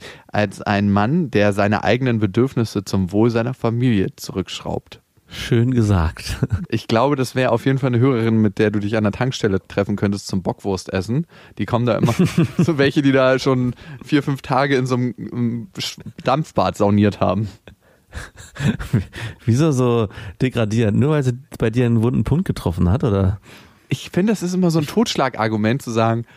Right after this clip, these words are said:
Speaker 1: „Bekomm du erst mal zwei Kinder, dann wirst du merken, dass das alles ganz anders ist.“ Das ist eine Exklusion aus einer Debatte,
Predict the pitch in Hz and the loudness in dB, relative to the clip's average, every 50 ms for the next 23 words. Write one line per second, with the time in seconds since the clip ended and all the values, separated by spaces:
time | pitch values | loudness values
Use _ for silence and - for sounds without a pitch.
0 | _ - 175 160 - 185 185 180 185 208 202 156 147 - - 147 131 - - - | _ -6 -6 -2 0 0 2 2 2 2 2 2 0 -2 -2 -2 -2 -2 0 0
1 | 123 117 - - 131 117 113 101 101 107 110 120 135 135 - - 127 120 127 123 | 0 0 0 -2 0 2 2 2 2 0 0 0 -2 -2 -2 -6 -2 0 0 0
2 | 123 - 113 110 - 113 104 - 113 113 110 110 - - 117 117 113 - - 113 | 0 -2 -6 -8 -8 -8 -4 -2 0 0 0 -2 -2 -2 -2 -2 -2 -4 -4 -4
3 | 113 107 101 98 87 - - 104 87 - - - - - - - - - 107 - | -2 -2 -2 -4 -4 -6 -10 -12 -14 -14 -14 -20 -20 -20 -20 -10 -6 -6 -4 -2
4 | 123 131 - - - _ _ _ _ _ _ _ _ _ _ _ _ - - - | -4 -4 -6 -10 -16 _ _ _ _ _ _ _ _ _ _ _ _ -20 -20 -20
5 | _ _ _ _ _ 123 127 - 143 - - - - - 135 127 113 107 127 160 | _ _ _ _ _ -4 -2 -2 -2 -4 -6 -10 -4 -2 0 0 0 2 2 4
6 | 180 160 120 131 165 170 - - _ - 113 117 113 - 123 120 101 - - - | 4 4 2 2 0 -4 -8 -12 _ -2 -2 -2 0 -2 -2 -2 -2 -2 -6 -4
7 | - 123 113 98 120 143 - - 156 147 139 | -2 -2 0 0 0 -2 0 2 2 2 2